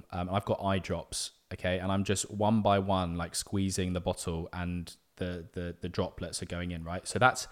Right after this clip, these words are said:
that's every day you stick to your diet and your training. It's another drop, it's another drop, it's another drop. You do that for four weeks. Imagine I do that, you know, and I squeeze the eye drop thing, the equivalent of fourteen, uh, seven point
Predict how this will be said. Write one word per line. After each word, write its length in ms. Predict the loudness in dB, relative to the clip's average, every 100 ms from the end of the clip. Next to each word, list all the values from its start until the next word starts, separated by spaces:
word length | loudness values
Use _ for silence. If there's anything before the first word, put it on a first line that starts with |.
| -14 -6 8
that's 220 | 8 8 6
every 300 | 6 6 6
day 240 | 8 8
you 180 | 6 0
stick 260 | -2 -4 -4
to 80 | -6
your 40 | 0
diet 280 | 2 2
and 80 | 0
your 80 | -6
training. 360 | -4 -4 -4 -6
It's 120 | -4
another 220 | 0 0
drop, 240 | 0 -2 -2
it's 120 | -6
another 220 | -2 -2
drop, 180 | -2 -6
it's 80 | -6
another 180 | -6 -6
drop. 100 | -10 -18 -20 -20 0
You 160 | 2
do 200 | 4 6
that 180 | 8 6
for 80 | 4
four 300 | -2 2 6
weeks. 400 | 6 4 0 -2
Imagine 340 | 4 4 4 4
I 100 | 2
do 220 | 4 4
that, 320 | 4 2 0 -4
you 100 | -2
know, 120 | 0
and 80 | 0
I 80 |
squeeze 320 | -2 0 0 0
the 100 | 0
eye 140 | 0
drop 240 | 0 -6
thing, 400 | -4 -4 -4 -6 -6
the 80 |
equivalent 400 | -4 -2 -2 -4
of 80 | -6
fourteen, 580 | -6 -6 -6 -8 -8 -10
uh, 220 | -12 -12
seven 220 | -12 -12 -10
point 180 | -10